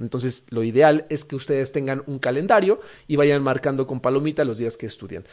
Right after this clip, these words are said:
¿ok? Entonces ese es el hábito que está detrás y es muy fácil de hacer, ¿ok? Ahora, vamos a ver un último, una última meta. ¿De qué categoría quieren, eh, ver un ejemplo más?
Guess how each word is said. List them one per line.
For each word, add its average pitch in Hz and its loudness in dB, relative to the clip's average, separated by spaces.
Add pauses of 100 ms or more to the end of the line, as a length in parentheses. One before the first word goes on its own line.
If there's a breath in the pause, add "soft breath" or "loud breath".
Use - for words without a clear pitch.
(180 soft breath)
¿ok? - -4 (480 loud breath)
Entonces 175 0
ese 151 6
es 151 4
el 143 0
hábito 135 0
que 113 -8
está 110 -4 (120)
detrás 175 -2 (400)
y 143 -6
es - -6
muy 139 -2
fácil 104 -6
de 104 -10
hacer, 98 -12 (120)
¿ok? - -6 (580 loud breath)
Ahora, 120 -4 (160)
vamos 185 2
a - 0
ver 190 4
un 196 4
último, 139 4 (580)
una 185 4
última 170 4
meta. 123 -2
¿De 151 2
qué 240 -4
categoría 151 4
quieren, 143 -2
eh, 113 -4
ver 135 0
un 139 -2
ejemplo 123 -4
más? - -10